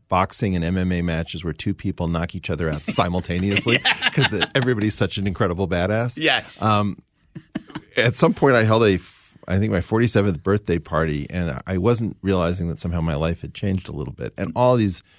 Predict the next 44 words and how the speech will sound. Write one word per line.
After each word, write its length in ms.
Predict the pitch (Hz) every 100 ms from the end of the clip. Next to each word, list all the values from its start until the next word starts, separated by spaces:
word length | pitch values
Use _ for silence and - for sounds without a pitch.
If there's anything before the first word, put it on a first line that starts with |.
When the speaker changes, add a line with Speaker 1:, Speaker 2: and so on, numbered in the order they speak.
| _ _ 90 92 _ _ -
Speaker 1:
totally 320 | - 135 131
intimidating 500 | 98 107 92 82 78
people 260 | 78 - -
showed 360 | - - 82
up, 220 | 82 76 -
and 80 |
all 160 | 80 92
I 80 | 85
had 140 | 85
was, 120 | 80
like, 180 | 78 -
kebabs 540 | - 76 80 78 82 82
or 40 |
something. 360 | - 932 880 988
Speaker 2:
<laughs> 380 | - - - -
Speaker 1:
And 380 | 110 107 101 - - 156 - _
I 80 | 113
had, 320 | 120 131 127 110
uh, 200 | 98 90 85
the 140 | 101 98
guitarist 580 | 92 - 117 120 110 104
Nels 460 | 98 104 113 107
Cline, 640 | - - 104 101 95 80
who's, 160 | 98 85
like, 120 | 98 -
otherworldly 720 | 165 170 131 113 131 143 113 92
in 120 | 85
his 140 | 87
Speaker 2:
Yeah. 60 | 90
Speaker 1:
ability, 680 | 90 101 107 90 85 80 - -
uh, 260 | 92 85 76 -
you 80 | 92
know, 60 |
for 140 | 78 87
Wilco 380 | 98 101 71
and 100 | 69
stuff. 240 | 67 - 71
Just, 200 | 139 131
Speaker 2:
Mm-hmm. 80 | 127
Speaker 1:
like, 80 | 104
one 100 | 143
of 60 |
the 100 | -
Speaker 2:
Okay. 100 | 107